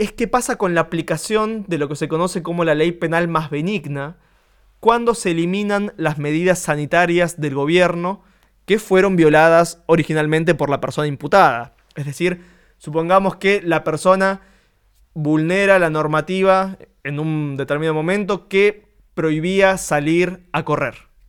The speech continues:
¿no? Y le hacen una causa por el artículo doscientos cinco del Código Penal. Pero posteriormente se derogó esa normativa, esa normativa del Poder Ejecutivo. ¿Qué pasa? ¿Puede seguir el proceso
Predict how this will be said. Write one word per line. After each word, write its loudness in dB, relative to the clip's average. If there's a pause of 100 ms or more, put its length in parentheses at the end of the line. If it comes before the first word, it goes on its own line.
(420)
¿no? -6
Y -6
le -2
hacen -4
una -2
causa 0
por 2
el 2
artículo -2
doscientos -2
cinco -4 (480)
del -8
Código 0
Penal. -10 (600)
Pero 4
posteriormente -2
se -2
derogó 2
esa -2
normativa, -8
esa -10
normativa -2
del 0
Poder -2
Ejecutivo. -12 (500)
¿Qué 0
pasa? -2 (300)
¿Puede 4
seguir -6 (140)
el -10
proceso -2